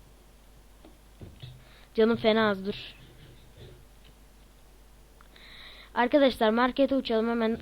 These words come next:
hemen, hemen. On dakika sürecek arkadaşlar. Hiç ya, böyle yirmi falan gerek yok.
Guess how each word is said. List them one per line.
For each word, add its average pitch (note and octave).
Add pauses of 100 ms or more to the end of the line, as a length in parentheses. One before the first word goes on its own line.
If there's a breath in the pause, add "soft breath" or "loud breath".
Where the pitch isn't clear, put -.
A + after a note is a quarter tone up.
(100)
hemen, A3+
hemen. A3
On C#4+
dakika A#3
sürecek G3
arkadaşlar. G3+
Hiç A3+
ya, F#3
böyle G3
yirmi G3+
falan F3+
gerek G3
yok. -